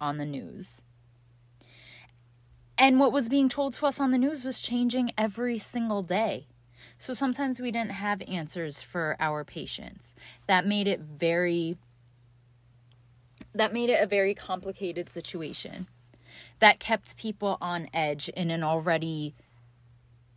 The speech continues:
in an environment that could be hostile on its own. So transparency and letting people know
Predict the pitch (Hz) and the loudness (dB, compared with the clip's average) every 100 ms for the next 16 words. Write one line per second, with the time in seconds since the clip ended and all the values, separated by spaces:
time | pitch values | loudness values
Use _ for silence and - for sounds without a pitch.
0 | _ - 254 262 262 233 170 190 202 240 | _ 0 2 4 4 2 2 4 6 6
1 | 247 240 269 269 - - _ _ _ _ | 4 2 2 2 -2 -12 _ _ _ _
2 | _ - - _ _ - 175 196 196 - | _ -20 -20 _ _ -4 4 6 6 2
3 | _ _ _ - _ _ - 233 180 - | _ _ _ -20 _ _ -6 -2 -2 -4
4 | 160 139 214 220 175 185 190 185 - 165 | -6 4 4 4 2 4 4 2 0 2
5 | 156 156 151 151 - 175 160 160 - - | 4 4 4 0 -2 0 0 -2 -6 -8
6 | - 160 92 175 - _ _ _ _ _ | -8 -8 -10 -14 -18 _ _ _ _ _
7 | _ _ _ _ _ - - - - - | _ _ _ _ _ -20 -20 -20 -14 4
8 | 262 262 269 285 285 - 269 277 302 294 | 6 6 6 6 6 4 4 4 2 0
9 | 269 240 233 214 202 208 214 214 226 214 | -2 0 2 2 2 0 0 0 -2 -6
10 | 202 196 180 175 147 131 | -2 0 0 0 0 -2